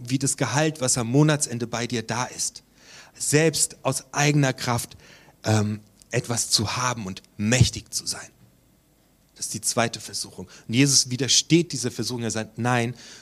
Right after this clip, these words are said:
du sollst nur Gott anbeten und ihm dienen.“ Und Jesus ist, und das sagt er später selbst, er ist nicht gekommen, um zu herrschen,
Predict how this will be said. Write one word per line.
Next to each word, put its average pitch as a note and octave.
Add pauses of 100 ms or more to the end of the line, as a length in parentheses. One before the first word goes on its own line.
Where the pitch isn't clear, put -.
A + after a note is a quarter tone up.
du G#2+
sollst A2
nur C#3
Gott -
anbeten G#2+
und G2+
ihm G2+
dienen.“ G2+ (460)
Und A#2+
Jesus D#3 (600)
ist, - (100)
und A#2+
das B2+
sagt E3+
er C3+
später D3
selbst, C#3 (320)
er C#3
ist -
nicht G#3
gekommen, F#3+
um F3
zu C#3+
herrschen, D#3+